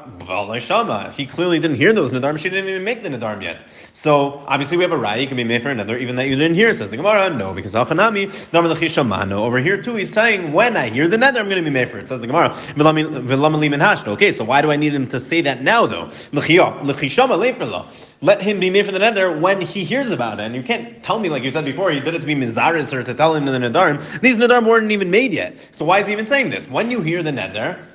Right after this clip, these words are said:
be made for it. You don't have to make a proclamation that you're gonna be made for another when you hear it, says the Gemara, because kisavar dilma matridna hayishait. Because this Baal, he feels, and he, he's worried that maybe I'm gonna be busy at the time that I hear the neder. And I'm not gonna have the time really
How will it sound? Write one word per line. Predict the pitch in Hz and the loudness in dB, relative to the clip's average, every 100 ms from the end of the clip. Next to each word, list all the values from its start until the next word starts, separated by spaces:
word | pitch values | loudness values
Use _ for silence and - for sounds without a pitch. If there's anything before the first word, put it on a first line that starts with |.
| _ - 120 | _ -16 -4
be | 170 | 0
made | 294 302 - | 2 0 -4
for | 107 | -10
it. | 95 | -10
You | 143 | -8
don't | 214 | -6
have | 208 | -4
to | 196 | -4
make | 190 | -6
a | 190 | -6
proclamation | - 170 170 175 226 220 139 | 0 0 0 -4 -4 -2 -2
that | 139 | -2
you're | 131 | -2
gonna | 139 156 | -4 -2
be | 143 | -2
made | 160 151 | -2 -2
for | |
another | 147 196 151 | 2 2 2
when | 135 135 | 0 0
you | 127 | 0
hear | 160 185 | 0 -2
it, | - | -4
says | - 104 | -10 -8
the | 123 | 0
Gemara, | 220 208 185 - - - | 4 4 2 -2 -10 -4
because | 156 151 | 0 0
kisavar | - 139 - 233 190 160 | -2 -4 2 4 4 6
dilma | 196 185 | 6 6
matridna | 156 135 - 170 247 180 131 123 120 - | 4 2 0 0 0 2 4 2 0 -4
hayishait. | 143 143 - 110 87 | 0 0 2 0 -2
Because | 101 139 | -8 -2
this | 226 269 131 | -2 -2 0
Baal, | 139 175 127 107 | 2 4 2 -2
he | - 220 | -2 -2
feels, | - 208 127 117 | 2 2 2 0
and | 147 | -2
he, | 196 - - - | -4 -8 -16 -12
he's | - 214 | -4 -2
worried | 151 185 185 131 | 4 4 4 0
that | 127 | 2
maybe | 147 220 | 4 4
I'm | 214 | 4
gonna | 185 | 2
be | 156 139 | 2 2
busy | 107 - - 123 - 85 - - - | -2 0 4 4 2 -10 -14 -8 -2
at | 165 | 0
the | 160 | -2
time | 160 165 151 | -2 -2 0
that | 131 | 0
I | |
hear | 127 127 | 0 2
the | 117 | 2
neder. | 117 - - - - | 2 0 -12 -10 -2
And | 156 | 0
I'm | 170 | 0
not | 202 | -2
gonna | 185 | 0
have | 156 151 | -2 -2
the | |
time | 135 - 180 170 | -6 -2 0 2
really | 127 117 113 113 | 2 2 0 -2